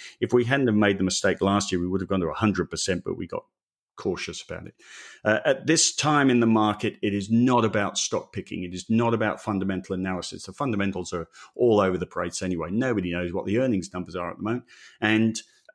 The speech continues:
on that basis, you start trading market sentiment rather than trading stocks. And the ca-, asset allocation decision became all important to us. And then the, the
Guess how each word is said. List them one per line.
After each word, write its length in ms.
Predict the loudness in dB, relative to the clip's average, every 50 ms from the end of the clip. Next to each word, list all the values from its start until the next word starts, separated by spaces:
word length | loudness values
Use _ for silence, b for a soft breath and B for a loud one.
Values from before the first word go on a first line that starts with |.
| _ -2
on 220 | 2 2 4 4
that 220 | 4 4 2 2 0
basis, 640 | 0 2 2 2 0 -2 -2 -4 -6 -8 -10 -14 _ _ _ _ _ _ _ _ _ _ _
you 280 | -10 -4 0 2 2 2
start 840 | 2 2 2 2 0 0 0 0 2 2 2 2 0 0 -4 -10 -10 -8
trading 640 | -8 -4 0 2 4 4 4 2 2 0 0 0 2
market 380 | 4 4 4 2 0 -2 -6 -4
sentiment 500 | -2 0 2 2 2 0 0 -2 -2 -2 0
rather 240 | 2 2 2 2
than 120 | 0 -2 -2
trading 380 | -2 -2 -2 0 -2 -2 -4
stocks. 420 | -6 -8 -8 -8 -10 -12 -12 -16 -20 B B B B B B B
And 240 | B 2 2 2 2
the 80 | 2 0
ca-, 240 | -2 -4 -6 -4 0
asset 300 | 2 2 2 2 0 0
allocation 560 | 0 0 0 0 0 0 -2 -2 -2 -2 -4
decision 400 | -4 -4 -4 -4 -4 -4 -4 -6
became 300 | -6 -6 -6 -4 0 2
all 200 | 4 4 4 4
important 520 | 4 2 2 2 0 0 0 -2 -6 -8 -4
to 160 | -2 -2 -2
us. 180 | -2 -4 -8 b b b b b b b
And 240 | b 0 0 2 4
then 380 | 4 4 4 4 2 2 -2 -6 _ _ _ _ _ -4
the, 380 | -2 0 0 0 -2 -4 -8 -10 -6
the 200 | -4 -4 -4 -6